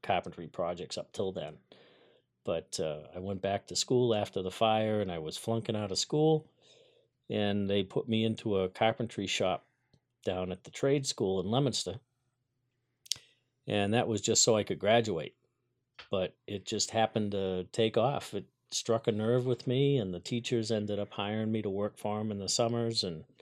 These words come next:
um, over the years, I've just been very, very lucky to be able to work with some of the greatest generation. Some of the guys that I worked with actually built P T boats back in World War Two.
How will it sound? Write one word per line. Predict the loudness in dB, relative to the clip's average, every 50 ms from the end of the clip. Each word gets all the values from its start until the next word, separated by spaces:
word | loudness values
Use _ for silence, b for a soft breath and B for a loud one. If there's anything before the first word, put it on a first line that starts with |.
| b b b b b b b b b b b b b b b _ _ -6
um, | -4 -4 -2 -2 -4 -4 -6 -6 -8 -12 _ _ _ _ _ _ _ _ 6
over | 6 6 6 6
the | 2 0 0
years, | 2 4 6 8 8 10 8 8 6 4 4 4 2 2 0 -2 -4
I've | -4 -4 -4 -4 -2
just | -2 -2 -2 -2 -2
been | -2 0 0 0 -2 -2
very, | -2 2 2 4 4 2 0 -2 -4 -10 _ _ _ _ _ _ _ _ _ _ _ _ _ _
very | 0 4 6 8 8 6 6 4 0 -4 -8 _ _ _ _ _ _ _ _ -4
lucky | 2 4 4 4 2 0 -10 -10 -10 -12 _ _ _ _ _ _ -8
to | -8 -4
be | -2 -2 0 2 2
able | 2 2 0
to | -2 -2
work | 0 2 2 2 2 0 -2 -6
with | -6 -2 -2
some | -2 -2 -2 -2 -4
of | -6
the | -6
greatest | -2 2 2 2 2 2 -2 -2
generation. | -2 -4 -2 -2 -4 -4 -4 -4 -4 -6 -8 -10 -18 _ b b b b b b b b b b b
Some | -6 -4 -2 -2
of | -2
the | -2
guys | 0 0 2 2 2 2 0 0 -2
that | -4 -4 -6 _ _ _ _ _ _ -6
I | -4 -4
worked | -2 -2 -2 -2 -4 -4 -4
with | 0 0 0 0 0
actually | 0 0 0 -2 -2 -4 -4 -2
built | 0 0 0 0 -2 -2
P | -2 -2 -2
T | 0 0 -2 2
boats | 2 2 2 2 -4 -8 -12
back | -12 -10 -10 -10 -8 -6
in | -6 -4
World | -2 0 0
War | 0 0 0 0
Two. | 2 2 2 2 2 -2